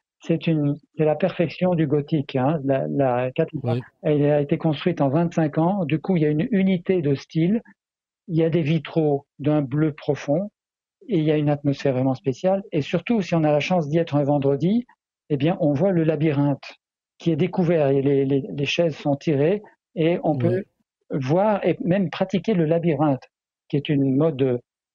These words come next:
Speaker 1: assez ancienne d'effectuer un pèlerinage sans partir loin, quoi. Donc ça, c'est
Speaker 2: Oui.
Speaker 1: très intéressant.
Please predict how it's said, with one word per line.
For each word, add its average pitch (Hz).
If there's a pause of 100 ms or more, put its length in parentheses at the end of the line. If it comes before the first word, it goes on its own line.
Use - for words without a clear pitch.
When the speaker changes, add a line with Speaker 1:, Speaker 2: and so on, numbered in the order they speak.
Speaker 1:
assez 143
ancienne 170
d'effectuer 143
un 147
pèlerinage 143
sans 143
partir 139
loin, 127
quoi. 131 (560)
Donc 139
ça, 175
c'est 123
Speaker 2:
Oui. 120
Speaker 1:
très -
intéressant. 135